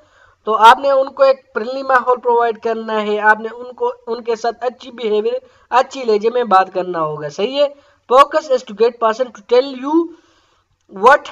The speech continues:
happened even when a suspect has been identified and an, an interrogation is planned and the investigator will interview the suspect prior to the inter-, interrogation। Basically interview में हमारा main focus ये होता है कि हम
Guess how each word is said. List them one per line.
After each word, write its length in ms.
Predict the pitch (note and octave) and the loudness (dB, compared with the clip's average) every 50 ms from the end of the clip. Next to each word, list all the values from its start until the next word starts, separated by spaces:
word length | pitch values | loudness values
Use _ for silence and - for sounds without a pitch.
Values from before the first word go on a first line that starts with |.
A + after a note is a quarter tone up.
| - | -4
happened 320 | A#3 G#3 G#3 G3+ B3+ C4 C4+ - - A#3 A#3 | -4 -4 -2 -2 -2 -2 -4 -6 -16 -16 -8
even 200 | A3+ A#3+ A#3 A3+ A3 | -6 -6 -6 -4 -6
when 100 | A3+ B3 | -6 -6
a 160 | A#3+ - F#3+ - | -6 -10 -14 -12
suspect 440 | - F3+ - - - A3 A3 A3 - - | -10 -14 -14 -8 -8 -8 -8 -8 -8 -6
has 160 | F#3 F3+ F3 | -6 -6 -6
been 180 | F3 G#3+ A3+ - _ _ - E3 | -10 -16 -16 -16 _ _ -10 -6
identified 760 | E3+ E3+ E3 E3+ E3+ E3 E3 E3+ - F3+ F3+ G3+ A3 A#3+ A#3 - _ - | -6 -6 -6 -6 -10 -12 -12 -12 -6 -2 -2 0 0 -2 -6 -10 _ -14
and 220 | F3+ E3 E3 E3 - _ _ _ _ _ - | -10 -10 -10 -10 -12 _ _ _ _ _ -8
an, 240 | F#3+ G#3 B3 C4+ C4 G#3+ G#3 | -4 -2 -2 -2 -2 -4 -8
an 80 | G#3 G3 F3+ E3 _ _ _ _ _ _ _ | -8 -8 -10 -14 _ _ _ _ _ _ _
interrogation 720 | F3 F3 F3+ F3+ F3+ F3 E3+ E3+ F3 F#3+ G#3 - - C4+ B3+ - | -12 -12 -6 -4 -4 -4 -4 -4 -4 -6 -6 -6 -6 -12 -12 -12
is 120 | F#3 - - - | -14 -14 -10 -8
planned 260 | F#3 G3 A3 A#3+ B3 G#3 F#3+ | -6 -6 -6 -6 -8 -8 -10
and 100 | G3 F#3+ | -10 -8
the 120 | F#3 F#3 F3+ | -8 -8 -8
investigator 560 | F3+ E3 E3 F3 E3 F#3 G3 G#3 A3+ B3 C4 C#4 _ _ _ _ _ _ _ _ _ _ _ _ | -8 -8 -10 -10 -10 -10 -10 -8 -8 -10 -10 -10 _ _ _ _ _ _ _ _ _ _ _ _
will 200 | - G3+ G#3+ A3+ A3+ | -2 -2 0 0 -2
interview 360 | A3 G#3+ A3+ A3 A3+ B3+ C4+ | -2 -2 -4 -4 -4 -4 -6
the 120 | A3+ A3+ G#3+ | -4 -4 -4
suspect 480 | A3 - A3 A3+ A3+ - - A#3 - _ - | -2 0 0 0 0 -4 -14 -14 -14 _ -8
prior 180 | A3 A3 A3 A3 | -6 -4 -6 -6
to 180 | G#3+ G3+ F#3 | -6 -6 -6
the 60 | F3+ | -4
inter-, 440 | F3 F3+ F3 F3+ E3 _ _ - E3+ | -6 -6 -10 -12 -18 _ _ -16 -12
interrogation। 500 | E3 E3+ D#3+ D#3 D3+ D#3 D3 D3 - - - _ _ _ _ _ _ _ _ _ _ F#3 | -8 -6 -6 -6 -6 -8 -12 -12 -14 -16 -20 _ _ _ _ _ _ _ _ _ _ 0
Basically 440 | G#3+ B3+ D4 D4 E4 E4 E4+ E4 E4 | 2 2 2 2 -6 -4 -2 -2 -2
interview 540 | E4 E4 D#4+ D#4+ C#4+ C#4 C4+ C4 C#4+ D#4 D#4 D4+ | 0 -2 0 0 0 0 0 -4 -10 -10 -6 -4
में 60 | D4+ | -4
हमारा 400 | C#4 C#4 C4+ B3+ B3+ C4+ C#4 C#4 C#4 - - | -2 -2 0 2 2 2 2 2 -2 -4 -12
main 240 | A#3 A#3+ B3+ C#4+ C#4+ | -6 -4 -4 -4 -4
focus 460 | C#4+ - B3 B3 B3 D4 D4+ D4 - | -4 2 2 2 2 2 -6 -6 -6
ये 120 | B3+ B3+ C4+ | -2 0 0
होता 280 | C#4 C4+ B3 B3 A3+ | 2 2 0 -2 -2
है 160 | A#3 B3 C4+ C4 | -2 -2 -4 -4
कि 100 | B3+ A#3 | -6 -12
हम 160 | A#3 - | -14 -14